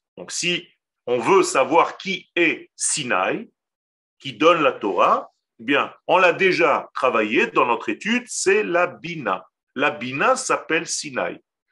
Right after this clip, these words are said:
Donc, la Torah, on l'a reçue du monde de Bina.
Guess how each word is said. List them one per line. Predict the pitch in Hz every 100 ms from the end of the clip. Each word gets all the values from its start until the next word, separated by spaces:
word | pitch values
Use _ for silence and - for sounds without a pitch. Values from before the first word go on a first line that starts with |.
| _
Donc, | 113 156 151
la | 170 185
Torah, | - 175 151 120 107 131 208
on | 180
l'a | 156
reçue | 120 120 214 - 147 180
du | 160 147
monde | 131 127 135 185 254 247 _ _ _ _
de | 98 185 196
Bina. | 113 95 170 170 156 98 -